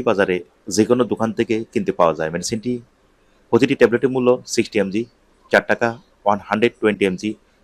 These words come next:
নয় টাকা, ওয়ান হান্ড্রেড এইটটি এমজি দশ টাকা। অডিয়েন্সের উদ্দেশ্যে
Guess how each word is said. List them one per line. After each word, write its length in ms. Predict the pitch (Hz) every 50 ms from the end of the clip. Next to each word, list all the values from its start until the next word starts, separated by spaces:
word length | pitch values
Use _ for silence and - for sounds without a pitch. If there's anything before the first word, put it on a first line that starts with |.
| _ -
নয় 200 | 95 98 98 -
টাকা, 180 | 98 95 113 110 113 127 _ _ _ _ _ -
ওয়ান 140 | - 104 98 -
হান্ড্রেড 240 | 95 101 101 110 110 - _ 120
এইটটি 180 | 107 - - 104 95
এমজি 220 | 92 90 101 113 127 - _ _ _ _ _ _ _ _ _ _ _ _ _ _ _ _ _ _ _ _ _
দশ 160 | 87 98 90 - -
টাকা। 180 | 87 - 78 73 - _ _ _ _ _ _ _ _ _ _ _ _ _ _ _ _ _ _ _ _ _ _ _ _ _ _ _ _ _ _ _ _ _ _ _ _ _ _ _ _ -
অডিয়েন্সের 380 | - 117 127 131 131 - 139 131 117
উদ্দেশ্যে 340 | 101 131 123 - 101 90